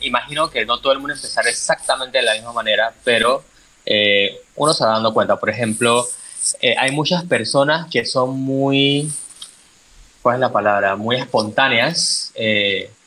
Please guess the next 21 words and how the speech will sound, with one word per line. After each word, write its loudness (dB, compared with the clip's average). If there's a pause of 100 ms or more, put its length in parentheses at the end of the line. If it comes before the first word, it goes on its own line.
(160)
a 0
la 4
hora 4
de, 2
en -4
la 2
línea 0
de, 0
de 0
hacer -2
su -8
trabajo, 2
pues. -20 (300)
O -12
sea, -2
como -6
que -2
en -2
realidad 2
no 0 (180)
planifican -2